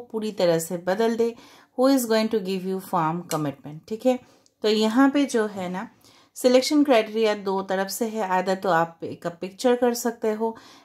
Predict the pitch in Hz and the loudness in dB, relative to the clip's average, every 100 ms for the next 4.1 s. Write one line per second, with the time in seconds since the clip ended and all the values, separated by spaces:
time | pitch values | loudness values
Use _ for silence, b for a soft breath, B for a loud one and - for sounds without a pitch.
0 | _ 202 196 208 214 226 202 - 190 185 | _ 4 4 4 0 -8 -10 -8 -4 -2
1 | 175 165 156 160 160 170 - 143 - 143 | -2 -2 -4 -4 -6 -6 -6 -6 -6 -10
2 | - 151 156 - 240 269 - _ _ _ | -10 -12 -6 2 4 4 -4 _ _ _
3 | _ 196 226 277 277 269 233 - 226 233 | _ -4 2 4 2 0 -2 0 2 2
4 | 262 | 0